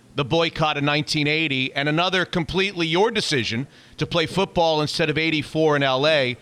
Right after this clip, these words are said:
Many remember you, Ronaldo, as the greatest track and field star never to compete in the Olympics. It's kinda like the best golfer not to win a major. Does that stay with you all these years later, or are you over it?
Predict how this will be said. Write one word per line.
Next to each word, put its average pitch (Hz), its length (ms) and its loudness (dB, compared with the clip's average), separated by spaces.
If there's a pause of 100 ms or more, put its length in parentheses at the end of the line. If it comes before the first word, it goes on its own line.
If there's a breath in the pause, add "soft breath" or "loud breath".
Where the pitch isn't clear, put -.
(580 loud breath)
Many 262 380 0
remember 233 680 0
you, 196 520 0 (340)
Ronaldo, 190 640 2
as 175 200 0
the 175 80 -2
greatest 190 480 0
track 196 320 -2
and 175 120 -2
field 185 300 0
star 185 360 2
never 180 340 0
to 202 60 0
compete 196 440 -2
in 202 80 0
the 196 140 2
Olympics. 190 500 -2
It's - 140 -2
kinda 226 300 0
like 196 440 0 (400 loud breath)
the 160 100 0
best - 400 -2
golfer 190 440 2
not 180 320 0
to 196 100 2
win 185 180 2
a 180 60 0
major. 180 560 0 (460 loud breath)
Does 175 160 0
that 220 180 0
stay 233 320 0
with 277 180 0
you 269 180 2
all 277 200 4
these 277 320 0
years 262 260 2
later, 262 360 2
or 285 100 4
are 247 80 4
you 226 140 2
over 190 280 2
it? 82 100 -8